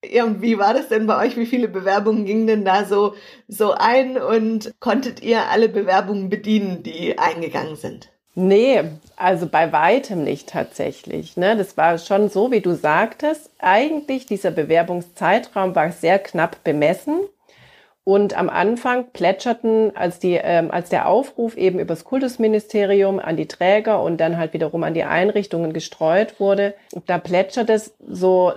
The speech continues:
Speaker 2: langsam rein, aber sag mal so kurz vor Deadline, so typisch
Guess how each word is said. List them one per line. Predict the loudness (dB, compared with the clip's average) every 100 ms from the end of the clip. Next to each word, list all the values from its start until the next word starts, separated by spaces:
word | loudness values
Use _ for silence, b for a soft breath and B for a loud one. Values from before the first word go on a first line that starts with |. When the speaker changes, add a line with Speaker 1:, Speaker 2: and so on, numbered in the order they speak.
| -6 -12
Speaker 2:
langsam | -4 0 2 2 0 0 -2 -10 -10
rein, | -2 0 2 2 0 -4 -2
aber | 0 2 2 0 -2 _ _
sag | -4 -2
mal | 0 2 2
so | -2
kurz | -2 -4 -4
vor | -2 0 0
Deadline, | 2 0 0 0 0 0 0 -2 -6
so | -2 0 0 -4 -10
typisch | -4 -2 -2